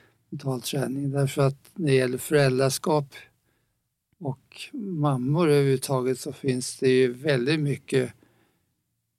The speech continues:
forskning gjord som vi inte direkt är insatta i.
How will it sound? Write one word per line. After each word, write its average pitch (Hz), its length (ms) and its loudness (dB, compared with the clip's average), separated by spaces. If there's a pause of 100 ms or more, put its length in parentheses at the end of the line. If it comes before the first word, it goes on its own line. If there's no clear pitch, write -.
(320)
forskning 165 680 4
gjord 127 440 2
som 135 160 0
vi 131 100 2
inte 131 800 2
direkt 127 460 0
är 139 40 2
insatta 131 680 0
i. 120 200 -2